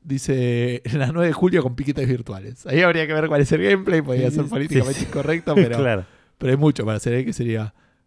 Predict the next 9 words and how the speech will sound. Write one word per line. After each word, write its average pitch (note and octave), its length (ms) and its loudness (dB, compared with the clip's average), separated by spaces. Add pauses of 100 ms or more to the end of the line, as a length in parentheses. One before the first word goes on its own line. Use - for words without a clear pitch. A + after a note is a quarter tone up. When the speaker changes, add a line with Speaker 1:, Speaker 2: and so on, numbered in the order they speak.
Speaker 1:
muy C#3+ 160 0
divertido. G3 460 2
Y D#3+ 160 -10
creo G#3+ 340 0
que F3 100 -6
el D#3+ 100 -4
resto F3+ 540 -2
ya D3+ 480 -4
está. G#2+ 420 -8